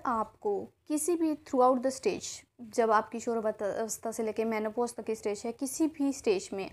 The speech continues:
आपको वेजिना में अगर जो डिस्चार्ज हो रहा है वो डिस्चार्ज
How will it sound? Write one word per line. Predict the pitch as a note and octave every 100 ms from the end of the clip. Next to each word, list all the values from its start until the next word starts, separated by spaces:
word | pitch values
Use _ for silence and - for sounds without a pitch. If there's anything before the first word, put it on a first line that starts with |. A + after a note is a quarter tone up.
| -
आपको | G3+ - - G3+ - - _ -
वेजिना | G#3+ B3 B3 B3 A#3+ A3+
में | G#3 - -
अगर | A3 A#3
जो | A3 A#3
डिस्चार्ज | A3+ A3+ - A3+ G#3 G3+ A3+
हो | G3+
रहा | G3 G3+
है | G3+ G#3+ G#3+
वो | A3+ G#3+ C4
डिस्चार्ज | A#3+ B3+ - G3+ - -